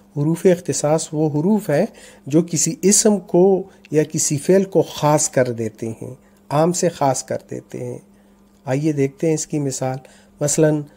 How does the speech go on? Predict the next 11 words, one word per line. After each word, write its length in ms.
دنیا 500
محض 640
دھوکہ 760
ہے۔ 100
دنیا 420
دھوکہ 280
ہے، 380
اگر 220
یہ 160
بولا 320
جائے 380